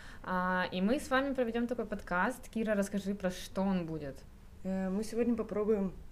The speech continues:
Speaker 2: ответить на вопрос, вообще знаем ли мы, что такое антисемитизм. Э, небольшой спойлер, <laughs> не до конца. Э, но мы попробуем в этом разобраться, попробуем,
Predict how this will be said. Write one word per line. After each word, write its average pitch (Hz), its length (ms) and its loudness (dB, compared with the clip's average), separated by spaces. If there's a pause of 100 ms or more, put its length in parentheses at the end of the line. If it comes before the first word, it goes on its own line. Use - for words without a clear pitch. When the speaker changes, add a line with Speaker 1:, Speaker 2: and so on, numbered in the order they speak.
(580)
Speaker 2:
ответить 202 640 -2
на 170 100 -4
вопрос, 190 460 -4 (320)
вообще 202 320 -4
знаем 190 320 2
ли 185 60 -2
мы, 180 80 -4
что - 160 -6
такое 190 240 0
антисемитизм. 180 680 -4 (720)
Э, 160 360 -6 (720)
небольшой 165 360 -10
спойлер, 208 380 -8 (220)
<laughs> 196 120 -2 (520)
не 180 100 -2
до 196 120 0
конца. 190 360 -4 (260)
Э, 165 200 -4
но 175 160 2
мы 226 140 4
попробуем 214 380 2
в 196 40 -2
этом 196 180 -2
разобраться, 190 500 0
попробуем, 190 580 0